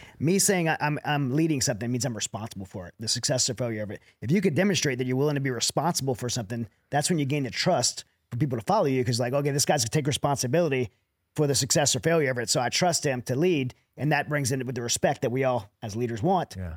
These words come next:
Speaker 1: Uh, it's just, it's a byproduct of it.
Speaker 2: Naturally,
Speaker 1: It's
Speaker 2: it
Speaker 1: a,
Speaker 2: is.
Speaker 1: it's a natural
Speaker 2: Yeah.
Speaker 1: byproduct, yeah. But pe-, but I think some people confuse leadership as,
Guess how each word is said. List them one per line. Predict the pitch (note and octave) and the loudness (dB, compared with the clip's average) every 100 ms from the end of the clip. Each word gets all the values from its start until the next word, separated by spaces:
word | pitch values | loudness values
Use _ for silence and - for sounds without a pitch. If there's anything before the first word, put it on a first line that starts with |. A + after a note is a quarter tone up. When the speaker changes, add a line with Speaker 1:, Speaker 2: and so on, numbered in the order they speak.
| - | -12
Speaker 1:
Uh, | B2+ B2+ A#2+ | -2 0 0
it's | C3+ | 0
just, | C#3+ - - | 0 -2 -4
it's | A#2+ | -4
a | A#2+ | -2
byproduct | B2+ A#2 F2 E2+ F2+ | -2 -4 -8 -12 -12
of | D#2 | -14
it. | - _ _ _ _ _ _ G2+ | -16 _ _ _ _ _ _ -12
Speaker 2:
Naturally, | G2+ - F#2 | -10 -8 -8
Speaker 1:
It's | E2 | -8
Speaker 2:
it | D#2+ | -10
Speaker 1:
a, | |
Speaker 2:
is. | F#2 F#2+ | -10 -8
Speaker 1:
it's | G2 | -6
a | B2+ | -6
natural | G#2+ G2+ G2 | -6 -8 -8
Speaker 2:
Yeah. | G#2+ | -8
Speaker 1:
byproduct, | F#2+ B1 - | -8 -12 -14
yeah. | F#2 - _ _ - | -14 -16 _ _ -8
But | A#2+ A#2 | -4 -2
pe-, | A#2 | -2
but | B2+ | -4
I | A#2+ | -2
think | D3 - | -2 0
some | C#3 | 0
people | C3+ B2 | 0 -2
confuse | A#2+ A2 E3+ B2+ | -4 -2 -2 0
leadership | A#2 A2 - G#2 | -4 -4 -6 -6
as, | G2+ G2 - | -8 -4 -4